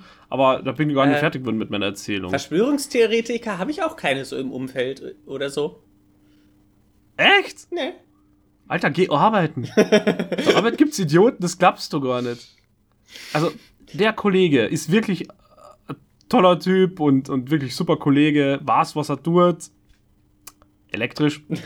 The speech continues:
Speaker 2: <laughs>
Speaker 1: Und meine Fresse, der ist so ein, ein, ein, ein, ein, wie soll ich sagen? Was das angeht, ist der so susceptible, was heißt das auf Deutsch?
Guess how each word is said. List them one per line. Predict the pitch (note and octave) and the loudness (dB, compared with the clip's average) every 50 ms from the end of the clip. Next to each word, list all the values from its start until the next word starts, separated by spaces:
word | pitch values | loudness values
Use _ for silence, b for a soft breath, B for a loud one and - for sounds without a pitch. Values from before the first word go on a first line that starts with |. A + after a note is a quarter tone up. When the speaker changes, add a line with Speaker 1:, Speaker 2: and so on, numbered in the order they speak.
| F3 B2+ | -2 -2
Speaker 2:
<laughs> | - - _ _ _ _ _ | -2 -8 _ _ _ _ _
Speaker 1:
Und | - D3 D3 D3+ D3+ D3 D3 D3+ D3 D3 - - - _ _ _ _ _ _ _ _ _ _ _ _ _ _ _ _ _ _ _ _ _ | 4 6 8 8 8 8 6 4 4 0 -2 -8 -16 _ _ _ _ _ _ _ _ _ _ _ _ _ _ _ _ _ _ _ _ _
meine | - D3 F3 F#3 F3+ F3 E3 D#3 | 0 2 4 4 4 4 4 2
Fresse, | D3+ - - - D3 D3 C#3 - - C#3 B2+ | 0 -2 -4 -2 0 0 0 0 -2 -2 -2
der | B2 C3 C3 C3+ C3+ - | 0 2 2 2 2 0
ist | C#3 C3+ - - - | -2 -4 -6 -4 -2
so | D#3 D#3+ D#3+ | 0 0 0
ein, | - D#3+ D3+ D3 D3 C#3 - - _ _ - | 0 0 2 4 2 2 0 -6 _ _ -2
ein, | C#3 C3+ C3 C3 - | 0 0 0 0 -2
ein, | C#3 B2+ B2+ B2 - | -2 -2 -2 -4 -4
ein, | - C3+ B2+ B2 A#2 - - _ _ | -4 -4 -4 -4 -6 -8 -12 _ _
ein, | - B2+ A#2+ A#2 A2+ - - _ _ _ | -8 -6 -6 -6 -6 -10 -12 _ _ _
wie | - B2 | -14 -8
soll | - - C3+ | -4 -4 -4
ich | A#2+ | -2
sagen? | - C3 A#2+ B2+ C3 B2 A2+ A#2 A#2 - b b b b b b b _ _ | 0 0 2 2 0 0 -2 -6 -8 -12 b b b b b b b _ _
Was | C3+ C3+ - - | -6 -4 -2 -2
das | F3 E3 - | -2 -2 0
angeht, | E3 E3 F#3 F#3 D#3+ D#3+ D#3 D#3+ | 0 2 2 4 2 2 0 -2
ist | - - D#3 | -4 -4 -4
der | D3 | -2
so | - D#3+ D#3 D3+ D3 | 0 2 2 2 2
susceptible, | D3 - - - - - - - B2+ - E3+ F3 - - F#3 C#3+ C#3+ B2 | -2 -6 -8 -10 -8 -6 -6 -6 -4 -4 -4 -6 -4 -6 -2 -2 0 0
was | B2 A#2 | 0 -2
heißt | C#3+ D3+ D3+ - | -2 -4 -4 -6
das | B2 - | -10 -12
auf | A2+ - | -12 -12
Deutsch? | - - B2 A#2 G#2+ - - - | -10 -8 -8 -8 -8 -10 -14 -20